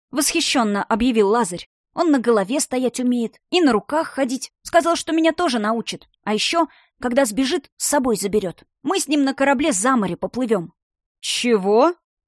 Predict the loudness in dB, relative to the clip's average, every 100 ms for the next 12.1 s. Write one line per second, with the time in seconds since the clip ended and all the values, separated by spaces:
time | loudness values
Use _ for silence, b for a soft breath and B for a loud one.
0 | -4 0 2 2 0 -6 -4 -2 -2 -4
1 | _ _ _ _ 0 0 0 -4 -4 -8
2 | -4 -4 -2 -2 -2 0 0 -2 -4 b
3 | b b b -6 -4 -2 -2 0 -2 0
4 | -2 0 2 2 0 -6 -6 -6 -4 -2
5 | -4 -4 -8 -10 -10 _ _ _ _ 0
6 | 0 2 2 4 2 0 -2 -2 0 0
7 | 0 -2 -4 -6 -4 -6 -4 -6 -6 -4
8 | -2 -4 -8 -10 _ _ -18 -6 -2 -2
9 | -2 -8 -8 -8 -12 -6 -4 0 0 0
10 | -6 -6 -12 _ _ 0 0 0 -2 -2
11 | 0 -2 2 0 0 -4 0 0 0 -4
12 | -6